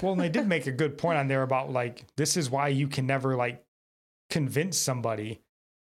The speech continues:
Speaker 1: on Facebook or whatever. Like, you're probably arguing with a bot. You know, like, they just put a comment out to get you upset. You're arguing with essentially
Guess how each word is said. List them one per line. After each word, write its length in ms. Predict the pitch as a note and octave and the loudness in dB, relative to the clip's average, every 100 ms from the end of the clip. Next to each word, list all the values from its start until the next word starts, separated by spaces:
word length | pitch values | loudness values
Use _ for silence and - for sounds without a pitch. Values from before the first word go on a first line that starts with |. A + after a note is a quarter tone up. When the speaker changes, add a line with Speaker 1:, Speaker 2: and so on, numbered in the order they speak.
| - | -4
Speaker 1:
on 160 | B2+ B2+ | -4 -2
Facebook 560 | - C#3+ C#3+ C#3 C3 | -2 -2 -2 -4 -2
or 40 | C3 | 0
whatever. 180 | C3+ C3 | 0 0
Like, 200 | C3 - _ _ _ | -2 -6 _ _ _
you're 140 | C#3 D#3 | -2 0
probably 460 | - F3+ F#3+ E3 | 0 0 0 0
arguing 380 | C#3 D3+ C#3+ D3+ | 0 0 2 2
with 120 | D3 | 0
a 40 | C#3 | 0
bot. 340 | B2 C#3+ A#2 - _ _ _ _ _ | 0 -2 -4 -14 _ _ _ _ _
You 120 | D#3+ D3+ | -2 0
know, 140 | D3 | 2
like, 180 | C#3+ C#3 | 2 2
they 160 | C#3+ | 0
just 200 | C#3 D3 | 0 -2
put 120 | - D#3+ | 0 0
a 100 | C#3 | 0
comment 400 | - D3 D3+ A#2+ | 0 0 0 0
out 340 | A#2+ - - | -2 -4 -8
to 80 | B2 | -6
get 260 | A#2+ C#3+ C#3 | -2 -2 0
you 100 | B2+ | -2
upset. 560 | A2 - D3 C#3 - _ _ _ _ | 0 0 0 0 -6 _ _ _ _
You're 200 | D3 E3+ C3 | -2 0 0
arguing 460 | D3 F3 D3+ C3+ | 0 2 0 2
with 260 | C3 C#3 C#3 _ | 2 0 -4 _
essentially 720 | D#3+ D3 G#3+ G#3 D#3+ D3+ C#3+ | -4 0 0 0 0 -2 -2